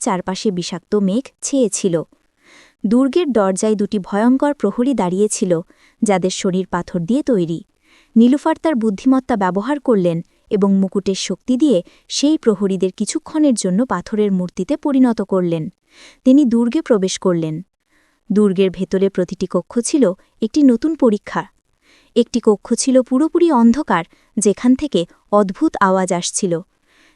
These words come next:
নীলুফার মুকুট থেকে আলোর একটি রশ্মি বের করলেন, যা পুরো কক্ষ আলোকিত করে দিল। অন্য কক্ষটি ছিল এক গোলকধাঁধা,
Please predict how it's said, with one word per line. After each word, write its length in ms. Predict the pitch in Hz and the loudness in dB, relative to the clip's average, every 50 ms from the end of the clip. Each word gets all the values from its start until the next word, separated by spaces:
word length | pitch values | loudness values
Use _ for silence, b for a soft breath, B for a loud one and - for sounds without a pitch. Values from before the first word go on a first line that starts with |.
| - - | 2 4
নীলুফার 440 | 226 254 269 320 320 - 349 339 | 6 6 6 4 2 0 0 4
মুকুট 320 | 294 254 254 - - 311 - - | 6 4 4 4 2 -4 -4 -2
থেকে 200 | - 294 - 285 | -6 -4 -2 0
আলোর 320 | 240 196 190 196 214 226 | 0 2 2 2 2 2
একটি 220 | 233 - - 240 220 190 | 0 0 -2 -4 -2 -2
রশ্মি 300 | 190 196 - - 294 240 | -2 -2 -2 -4 0 2
বের 180 | 233 202 202 | 2 2 2
করলেন, 420 | _ - 262 262 233 202 175 170 185 _ _ _ _ _ - | _ 2 2 2 2 0 -2 -6 -8 _ _ _ _ _ -2
যা 180 | 202 214 202 - _ | -2 0 -2 -2 _
পুরো 260 | - 247 254 294 339 339 - | -4 -2 0 0 0 0 2
কক্ষ 320 | 277 240 _ - - 269 - - | 0 0 _ -2 -8 -8 -4 -2
আলোকিত 400 | 190 185 185 185 - 196 - 185 | 0 0 0 -2 -4 -4 -4 -4
করে 280 | - - 185 190 220 | -2 0 0 0 2
দিল। 280 | 220 233 202 175 165 170 - _ _ _ _ _ _ _ _ _ _ - | 2 0 0 0 -2 -4 -6 _ _ _ _ _ _ _ _ _ _ 2
অন্য 260 | 220 214 208 202 196 - | 4 6 6 4 4 2
কক্ষটি 440 | 202 185 - - - 208 - 196 185 | 0 -2 -2 -2 -4 -2 0 0 -2
ছিল 240 | - - 294 370 | -2 -2 0 0
এক 120 | 381 262 190 | 2 0 0
গোলকধাঁধা, 720 | - - 196 190 202 208 202 - - 190 170 180 170 180 | 2 2 4 4 4 2 0 -4 -8 -8 -8 -8 -10 -10